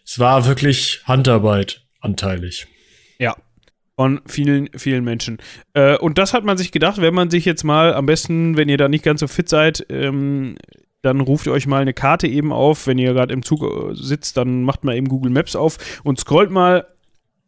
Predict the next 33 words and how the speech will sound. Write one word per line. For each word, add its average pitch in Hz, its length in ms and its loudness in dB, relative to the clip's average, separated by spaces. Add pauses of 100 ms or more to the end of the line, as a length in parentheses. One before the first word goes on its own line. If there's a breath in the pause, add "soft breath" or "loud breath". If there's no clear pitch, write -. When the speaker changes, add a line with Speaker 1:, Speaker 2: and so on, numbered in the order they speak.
Speaker 2:
übers 180 280 2
Mittelmeer 185 400 2
drüber, 175 560 6
geht 156 300 0
in 151 180 0
die 151 160 0
ganz 156 420 2
rechte 160 480 0
untere - 460 0
Ecke, 196 320 2 (280 loud breath)
ja, 139 200 2
in 147 100 0
die 139 80 2
Speaker 1:
Bei 147 140 4
Speaker 2:
ganz 139 160 2
Speaker 1:
Ägypten. 110 500 0 (100)
Speaker 2:
Bei 147 160 4
Ägypten, 190 600 2 (340 loud breath)
ja, 151 220 4
da 151 180 6
wo 156 120 6
das, 156 360 2
äh, 139 720 4
Land 151 260 2
so 147 140 4
grün 170 380 6
ist, 196 260 2
wo 143 120 4
der 143 120 4
Nil 160 420 4 (480)
sein 143 420 2
Delta 151 520 2
hat. 160 240 0